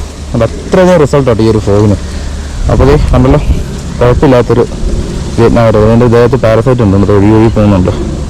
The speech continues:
അതിലെ കൂടെ പാരസൈറ്റ്. പക്ഷെ അത് വെയിൽ കൊള്ളുമ്പോൾ ചത്തു പോകും കേട്ടോ.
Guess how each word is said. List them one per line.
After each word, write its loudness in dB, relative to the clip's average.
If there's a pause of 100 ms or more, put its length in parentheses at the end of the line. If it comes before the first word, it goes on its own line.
അതിലെ 0
കൂടെ 0 (1040)
പാരസൈറ്റ്. -4 (920)
പക്ഷെ -4
അത് 4
വെയിൽ 4 (100)
കൊള്ളുമ്പോൾ 2
ചത്തു -2
പോകും 0
കേട്ടോ. 0